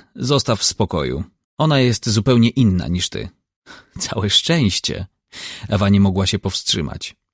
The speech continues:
„Dzięki temu ci się nie mylimy”.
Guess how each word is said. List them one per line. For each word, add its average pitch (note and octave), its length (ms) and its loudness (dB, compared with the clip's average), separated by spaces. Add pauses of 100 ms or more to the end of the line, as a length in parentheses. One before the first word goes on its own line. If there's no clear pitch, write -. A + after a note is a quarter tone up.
(760)
„Dzięki F#3+ 400 4
temu A#2 560 2
ci - 140 -4
się C3 180 0
nie C3 220 4
mylimy”. D#3 520 2